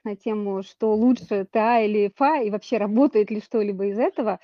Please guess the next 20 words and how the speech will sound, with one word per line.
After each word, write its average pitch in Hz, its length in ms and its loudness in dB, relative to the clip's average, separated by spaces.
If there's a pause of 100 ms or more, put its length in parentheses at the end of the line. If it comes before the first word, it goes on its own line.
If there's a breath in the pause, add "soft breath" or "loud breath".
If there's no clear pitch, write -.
(400 loud breath)
Ну, 262 220 2
если 277 340 0
брать, 240 400 -2
э, 190 220 -6 (180)
Т 220 80 -2
А, 277 220 2
то 254 80 -2
есть - 120 -4
технический - 460 -4
анализ 220 320 -2
в - 140 -20
целом, 277 380 -2
то 214 300 -4
нужно 233 300 -2
понимать, 233 380 -4
что - 240 -8
это 202 320 -6
не 208 400 -2
какой-то 277 460 -4
вот 202 200 -8